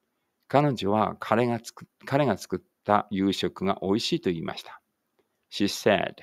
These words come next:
the dinner he made was delicious.彼らは来年の夏にまた旅行に行きたいと思っています。They want to travel again next summer.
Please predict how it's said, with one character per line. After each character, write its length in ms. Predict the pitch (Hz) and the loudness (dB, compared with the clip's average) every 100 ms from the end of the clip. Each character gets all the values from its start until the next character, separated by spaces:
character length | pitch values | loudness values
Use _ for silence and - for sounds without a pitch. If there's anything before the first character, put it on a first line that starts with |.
| - - | -16 -12
the 140 | 90 | -4
dinner 500 | - 139 107 98 101 - | 0 2 2 2 0 -4
he 120 | - | -4
made 520 | 87 90 98 90 85 - 85 | -2 0 2 0 -6 -12 -2
was 380 | 82 80 - - | -2 -2 -10 -8
delicious. 760 | 90 80 113 - - - - - _ _ _ _ _ _ _ _ _ _ _ _ _ _ _ | -6 0 -2 -2 -6 -10 -16 -20 _ _ _ _ _ _ _ _ _ _ _ _ _ _ _
彼 260 | 110 107 | 4 6
ら 140 | 92 90 | 4 6
は 160 | 95 - | 6 6
来 240 | 95 110 | 4 4
年 180 | 117 113 | 2 0
の 100 | 110 | 0
夏 300 | 101 101 - | 2 0 0
に 100 | 95 | -2
ま 160 | 90 90 | 0 2
た 160 | 110 | 2
旅 140 | 95 92 | 4 2
行 180 | - 92 | 0 -2
に 120 | 87 | -4
行 60 | |
き 20 | - | -4
た 120 | 92 | -4
い 40 | |
と 120 | 92 131 | 0 0
思 160 | 98 | 0
っ 60 | 92 | -4
て 140 | - | -10
い 80 | 78 | -8
ま 160 | - - | -8 -10
す。 220 | - - _ _ _ _ _ _ | -12 -16 _ _ _ _ _ _
They 140 | - 98 | 2 4
want 240 | 117 147 | 4 2
to 180 | - 135 | -2 -4
travel 500 | - 123 110 98 98 | 2 4 4 4 2
again 440 | 87 90 90 92 | 0 -4 -4 -2
next 340 | 101 120 - - | -2 -2 -6 0
summer. 360 | 104 - - | 0 0 -8